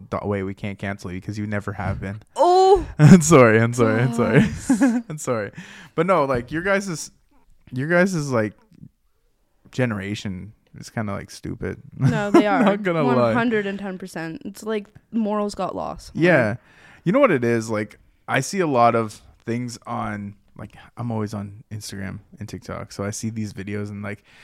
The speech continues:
Speaker 1: they make sense. Like, these, what is it called?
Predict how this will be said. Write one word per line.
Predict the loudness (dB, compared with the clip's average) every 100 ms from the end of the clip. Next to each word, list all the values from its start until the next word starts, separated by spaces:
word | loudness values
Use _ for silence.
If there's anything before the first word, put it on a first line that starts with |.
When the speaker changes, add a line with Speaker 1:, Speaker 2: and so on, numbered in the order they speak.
| -20 _ _
Speaker 1:
they | -2 0
make | -2 -4
sense. | -6 -6 -6 -8 -16 -10
Like, | -10 -6
these, | -8 -8 -14 _ _ _ _
what | -12 -10
is | -12
it | -12
called? | -10 -8 -10